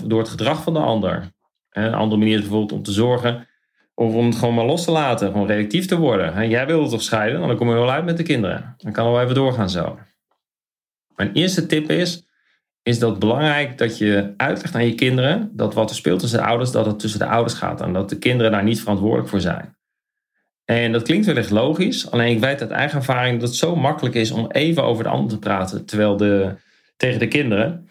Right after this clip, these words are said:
hè, bijvoorbeeld als ik vond dat mijn ex me iets had geflikt of dat ze haar verantwoordelijkheid niet nam,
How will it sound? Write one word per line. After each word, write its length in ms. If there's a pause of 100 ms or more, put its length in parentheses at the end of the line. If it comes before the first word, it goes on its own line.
(160)
hè, 180
bijvoorbeeld 320
als 120
ik 80
vond 200
dat 140
mijn 120
ex 180
me 140
iets 140
had 160
geflikt 440
of 180
dat 140
ze 80
haar 120
verantwoordelijkheid 600
niet 140
nam, 400